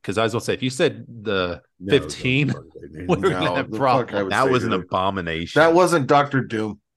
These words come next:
Speaker 2: No.
Speaker 1: I would have rather you said the ninety-four one.
Speaker 2: Dear
Speaker 1: <laughs>
Speaker 2: God.
Speaker 1: Two thousand fifteen. John, <laughs> who's your number three?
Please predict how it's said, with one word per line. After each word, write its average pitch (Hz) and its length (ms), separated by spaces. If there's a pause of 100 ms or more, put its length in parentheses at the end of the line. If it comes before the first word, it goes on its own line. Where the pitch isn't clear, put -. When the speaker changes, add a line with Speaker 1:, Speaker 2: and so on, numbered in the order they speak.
(120)
Speaker 2:
No. 92 140
Speaker 1:
I 147 100
would 170 140
have 160 80
rather 160 220
you 156 160
said 143 160
the 127 80
ninety-four 123 680
one. 104 260 (640)
Speaker 2:
Dear 123 120
Speaker 1:
<laughs> - 20
Speaker 2:
God. 90 460
Speaker 1:
Two 156 120
thousand 113 280
fifteen. 107 460 (400)
John, 175 340
<laughs> - 100
who's 165 220
your 135 160
number 120 380
three? 117 160